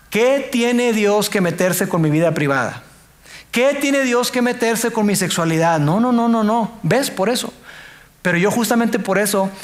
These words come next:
quisiera hablarte. Quisiera decirte para que veas el contexto y para que podamos entender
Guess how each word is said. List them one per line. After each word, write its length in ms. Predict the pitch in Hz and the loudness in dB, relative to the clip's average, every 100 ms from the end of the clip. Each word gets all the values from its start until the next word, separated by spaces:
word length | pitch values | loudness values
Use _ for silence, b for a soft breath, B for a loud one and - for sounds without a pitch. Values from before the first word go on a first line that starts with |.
| B B | B B
quisiera 720 | - 165 - 175 180 180 - - | -4 -2 0 2 2 0 -4 -10
hablarte. 640 | 139 143 156 160 151 110 - - B B B B | -4 0 0 -2 -4 -10 -12 -20 B B B B
Quisiera 320 | 170 180 190 | -4 0 2
decirte 420 | 214 190 214 - | 2 0 -2 -2
para 220 | 214 175 170 | 0 -2 0
que 100 | 165 | 0
veas 260 | 185 208 | 0 0
el 220 | 202 185 | 0 -2
contexto 640 | 180 156 147 180 185 - 233 | 0 -2 0 0 0 -2 -2
y 80 | 180 | 0
para 180 | 160 | 0
que 100 | 156 | 0
podamos 360 | 160 160 190 226 | -2 0 0 0
entender 840 | 208 196 170 170 202 196 - - | 0 0 0 2 0 -2 -10 -16